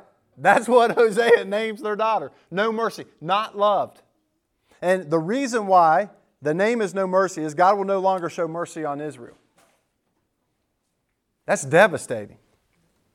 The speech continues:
If God gives us what we deserve, that is devastating.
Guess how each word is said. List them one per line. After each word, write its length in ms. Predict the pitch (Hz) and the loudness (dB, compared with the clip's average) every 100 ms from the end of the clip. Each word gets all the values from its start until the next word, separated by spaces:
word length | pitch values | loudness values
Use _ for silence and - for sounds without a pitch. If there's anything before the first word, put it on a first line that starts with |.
| _ _ _ _ _ _ _ _ - | _ _ _ _ _ _ _ _ -4
If 180 | 160 | 0
God 340 | - 208 220 147 | 2 4 2 4
gives 300 | 196 220 196 | 4 4 4
us 140 | 208 | -2
what 180 | 196 190 | 0 0
we 160 | 196 208 | 0 -2
deserve, 680 | 185 160 160 196 165 147 - _ | -4 -4 2 4 4 2 -8 _
that 180 | - 175 | 4 4
is 220 | 170 135 | 4 -4
devastating. 800 | 123 120 170 147 123 - 113 110 | -4 6 8 6 -2 -6 -8 -10